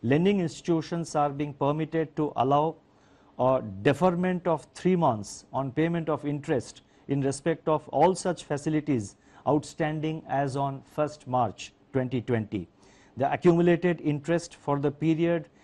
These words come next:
will be paid after the expiry of the deferment period. The moratorium on term loans and the deferring of interest payments on working capital will not result in asset classification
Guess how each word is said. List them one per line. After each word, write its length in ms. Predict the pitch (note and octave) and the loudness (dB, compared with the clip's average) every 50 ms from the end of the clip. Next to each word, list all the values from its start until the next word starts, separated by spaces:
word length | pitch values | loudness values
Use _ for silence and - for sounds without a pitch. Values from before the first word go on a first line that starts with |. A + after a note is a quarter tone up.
| - _ _ | -20 _ _
will 240 | A#2+ B2 D3+ D#3+ D#3+ | 0 2 4 4 4
be 180 | C#3+ D#3+ D3+ | 4 2 2
paid 440 | C#3+ - _ D#3+ D#3 D#3 C#3+ A2 - - _ _ _ - - | 0 0 _ 4 4 4 2 0 -4 -12 _ _ _ -4 2
after 400 | A#2+ C#3+ D3 - - - D#3+ D#3 | 2 4 4 2 2 0 0 2
the 220 | C#3+ D3+ D3+ - | 2 2 0 0
expiry 600 | C#3 C3 - - - D3+ C#3+ C#3+ C#3+ C#3+ D3+ D3 | -2 -4 -4 -4 0 2 2 2 4 2 2 2
of 320 | C3+ C3 C3+ C3+ - - - _ - | 2 2 0 0 -2 -8 -16 _ -10
the 180 | C3 B2 B2 A#2+ | -4 -4 -2 -2
deferment 580 | A#2+ A#2+ A#2 - C3+ B2 B2+ B2 B2 B2 A#2+ - - _ _ _ _ | -2 -2 0 0 -2 -2 -2 -4 -6 -8 -8 -12 -16 _ _ _ _
period. 400 | A#2+ A2+ G#2 G2 F#2+ F2 E2+ D#2+ - - - - _ _ _ _ _ _ _ _ - _ _ _ _ _ _ _ - - - - - - - | -2 -2 -2 -2 -4 -8 -8 -12 -14 -18 -20 -20 _ _ _ _ _ _ _ _ -20 _ _ _ _ _ _ _ -20 -20 -20 -20 -20 -8 -2
The 100 | A2+ A#2+ | 0 0
moratorium 680 | A#2+ C3 D3 D#3+ D#3+ D#3+ G3 F#3+ F#3+ F3+ F#3+ G3 F#3 E3+ | 2 4 6 6 6 6 6 4 6 4 2 0 0 -2
on 160 | E3 D#3 C#3+ | -2 -4 -4
term 340 | C#3+ - C#3 C#3 D#3 D#3+ D#3 | 0 0 2 2 2 2 0
loans 440 | D#3 D#3+ F3 F#3+ F3+ - - - - _ _ _ _ _ - _ | 0 0 0 -2 -4 -10 -16 -18 -20 _ _ _ _ _ -12 _
and 220 | - C#3+ E3+ F#3+ F3 | 0 2 2 4 4
the 80 | F3 | 4
deferring 440 | D3 D3 C#3 - F3+ E3 F3+ F3 E3+ | 4 4 2 2 2 0 0 0 2
of 160 | E3 D3+ - | 0 0 0
interest 440 | D3 C#3+ C#3+ C#3 E3 D#3+ C#3 - - | 0 -2 0 0 0 -2 -2 -4 -2
payments 500 | - D#3 D3+ D3+ D3+ D#3+ E3+ E3+ - - - | 2 2 4 4 2 -2 -6 -8 -10 -8 -8
on 180 | C3+ C3+ B2+ | -6 -4 -2
working 340 | A#2+ B2+ B2+ - E3+ D#3+ D#3 | -2 -2 -2 0 -2 -2 -2
capital 520 | E3 D#3 C#3+ C#3+ D3+ C#3+ E3 D#3+ E3 E3+ E3 - _ _ - - - _ _ _ _ _ | -2 -4 -2 -2 -4 -2 -2 -2 -2 -2 -4 -8 _ _ -20 -20 -20 _ _ _ _ _
will 360 | - A#2+ A#2 C3+ D3 D3+ D#3 - - - | -6 -2 0 2 2 2 2 0 -4 -10
not 680 | - A#2+ A2+ A2 A2 A2+ B2 D3+ F3+ G3 - - - - - _ - | -8 -6 -4 -4 -4 0 2 4 4 4 2 0 -10 -20 -20 _ -8
result 580 | C3 B2 C3+ C#3+ B2 C3+ D#3+ D#3+ D#3+ D#3+ D#3+ - | -2 0 2 2 2 4 4 4 2 2 -2 -4
in 240 | - D#3 C#3+ C#3 C3+ - | -4 -2 -2 -2 -2 -2
asset 380 | C#3 C3 - - D#3+ - - | -4 -4 0 -2 -2 -2 -4
classification 920 | - C#3+ C#3 C3 - D3+ B2 C3+ A#2+ - - B2+ A#2+ - - C#3 B2+ C3 | -2 -2 -2 -2 -2 -6 -6 -8 -6 -4 -4 -4 -4 -6 -6 -8 -8 -8